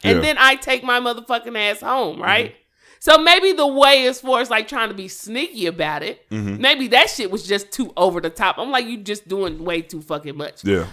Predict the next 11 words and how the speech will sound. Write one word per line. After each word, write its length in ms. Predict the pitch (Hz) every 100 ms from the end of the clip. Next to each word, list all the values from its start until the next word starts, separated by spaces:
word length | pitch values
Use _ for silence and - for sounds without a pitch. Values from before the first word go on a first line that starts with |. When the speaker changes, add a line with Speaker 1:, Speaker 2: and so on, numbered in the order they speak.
| -
Speaker 1:
But 160 | 311 320
as 180 | 320
far 260 | - 339 330
as, 120 | 339 302
like, 240 | 262 254
if 160 | 240 254
they 140 | 262
are 80 | 269
not 360 | 247 226 220 -
friends, 680 | 247 180 120 131 - - -
Speaker 2:
Mm-hmm. 240 | 117 113